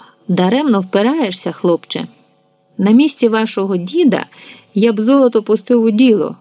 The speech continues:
вищирився Андрусь. «У яке?» питаю я. «Ого, я б скупив усі поля в колобродах і став паном. А далі?» «Ну що далі?»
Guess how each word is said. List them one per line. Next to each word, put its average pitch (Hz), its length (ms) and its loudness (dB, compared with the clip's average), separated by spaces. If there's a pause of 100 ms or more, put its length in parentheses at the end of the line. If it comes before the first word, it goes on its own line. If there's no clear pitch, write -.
вищирився 175 680 -2
Андрусь. 175 480 0 (140)
«У 180 140 2
яке?» 208 500 -2 (160)
питаю 208 360 -2
я. 202 260 -4 (220)
«Ого, 240 1000 2
я 285 280 0
б 311 60 -20
скупив 277 640 -2
усі 240 320 0
поля 269 360 2
в - 80 -6
колобродах 170 720 -2 (140)
і 190 120 0
став 247 320 -2
паном. 156 480 -8 (120)
А 175 140 -2
далі?» 202 420 -2 (180)
«Ну 311 180 0
що 240 280 0
далі?» 170 400 -2